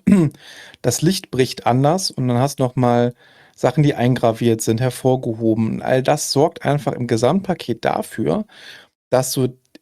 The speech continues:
die Haptik eine ganz andere ist, die Karte auch ganz wertiger rüberkommt. Und ich würde mir das so wünschen, wenn die das auch bei Sportkarten machen, weil ich glaube, da hast du noch mal diesen Reiz,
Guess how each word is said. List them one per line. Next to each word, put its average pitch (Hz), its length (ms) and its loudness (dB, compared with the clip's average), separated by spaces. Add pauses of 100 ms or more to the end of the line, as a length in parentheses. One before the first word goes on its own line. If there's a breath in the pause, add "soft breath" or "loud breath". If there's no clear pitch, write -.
(140)
die 127 240 0
Haptik - 680 -4
eine 190 100 2
ganz 190 260 0
andere 190 440 -2
ist, - 260 -10
die 117 80 -4
Karte 156 360 -2
auch 131 140 -6
ganz 127 460 -4
wertiger 127 600 2
rüberkommt. 110 760 -2
Und 117 320 -4 (880 loud breath)
ich 127 180 -4
würde 170 180 4
mir 165 160 4
das 135 200 0
so 170 340 -2
wünschen, 180 460 -2
wenn 139 80 0
die 135 60 -2
das 131 140 -4
auch - 120 -12
bei 131 140 -4
Sportkarten - 880 -4
machen, 120 320 -4
weil 120 120 -2
ich 143 140 -6
glaube, - 280 -4
da 139 140 -4
hast 156 200 -8
du 147 60 0
noch 139 80 -6
mal 147 80 0
diesen 143 320 0 (460 loud breath)
Reiz, 151 580 0